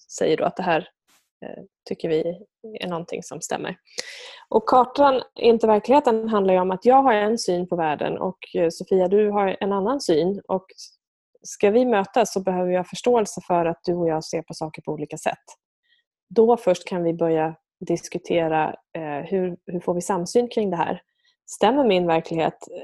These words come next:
eller stämmer din eller stämmer ingen av våra eller stämmer båda två? Så att vi kan, eh, liksom synka varann. Men om jag ställer mig och säger att jag har rätt och du har fel så, eh,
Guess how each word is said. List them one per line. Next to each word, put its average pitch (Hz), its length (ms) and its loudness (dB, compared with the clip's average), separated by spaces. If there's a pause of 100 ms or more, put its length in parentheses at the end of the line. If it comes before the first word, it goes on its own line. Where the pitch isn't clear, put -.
eller 185 160 0
stämmer 196 320 2
din 190 300 4
eller 175 200 2
stämmer 175 360 0
ingen 175 260 2
av 233 260 4
våra 147 260 4
eller 160 180 2
stämmer 175 460 -6
båda 156 220 -4
två? - 300 2 (600)
Så - 180 -6
att 185 120 -6
vi 180 60 -6
kan, 170 300 -8 (840)
eh, 165 240 -18
liksom - 300 -14
synka 214 440 0
varann. 185 380 2
Men 190 160 0
om 196 100 4
jag 262 180 6
ställer 185 540 2
mig 175 220 0
och 175 80 -4
säger 170 220 4
att 170 100 -6
jag 240 140 6
har 233 100 4
rätt 180 200 2
och 180 60 0
du 170 120 0
har 170 100 0
fel 190 400 2 (520)
så, 190 560 4
eh, - 260 0